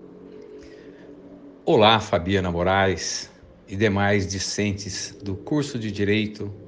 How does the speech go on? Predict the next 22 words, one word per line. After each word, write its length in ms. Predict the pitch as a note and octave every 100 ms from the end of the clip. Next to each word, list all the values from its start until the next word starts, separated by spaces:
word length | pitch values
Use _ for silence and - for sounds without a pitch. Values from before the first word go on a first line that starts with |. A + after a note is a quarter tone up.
| -
período 380 | F#2+ F#2+ G2+ F#2+
noturno, 640 | F2+ - A2 A2 G#2 G2+ - - - - -
do 80 | -
Centro 640 | F#2+ - A2+ A#2 A2+ A2+ -
Universitário 840 | G#2 F#2+ F#2+ F#2 - - F2+ F2+ F2
FUNORTE. 720 | E2+ - E2+ D#2+ - - - - - - - - - - - - -
Meu 120 | G#2+ G#2
nome 400 | G2+ G#2 G2+ F#2
é 60 | F#2+
Osmar 560 | F2+ E2 F2 F#2+ G2
Patti 420 | - F2+ F2 - F2+
Magalhães, 840 | D#2+ E2+ F#2+ G#2+ A#2 - - - - _ _ _ _ _ - _
sou 240 | - C3
delegado 520 | A#2+ A2+ G2 G2 F#2
de 100 | F2+
Polícia 320 | - G#2+ G2+ F2
Civil 560 | - F2 E2+ G#2 A2 G#2 -
do 80 | -
Estado 520 | F#2 - - G2 F#2
de 120 | F2+ F2
Minas 260 | G2 G2+
Gerais. 680 | F#2 D#2 D2+ D2+ - - -